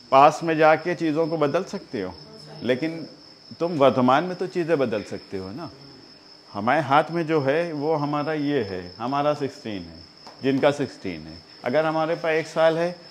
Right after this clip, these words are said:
तो हमें पता होना चाहिए ना हम ये सिक्सटीन के कैसे बच्चे हैं, हमें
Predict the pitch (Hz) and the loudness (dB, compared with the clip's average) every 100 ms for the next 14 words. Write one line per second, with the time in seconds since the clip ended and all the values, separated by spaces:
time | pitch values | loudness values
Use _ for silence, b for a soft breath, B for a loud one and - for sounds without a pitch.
0 | B - 151 156 175 151 - 180 175 165 | B -8 -2 0 2 2 4 2 2 0
1 | 175 160 170 190 208 175 185 175 - 95 | 2 2 2 2 0 -2 -2 -8 -12 -2
2 | 151 185 160 - 160 175 180 180 - 143 | 0 0 -2 -4 -4 -2 -4 -4 0 0
3 | 143 180 160 156 185 175 180 | 0 -2 -4 -4 -8 -6 -8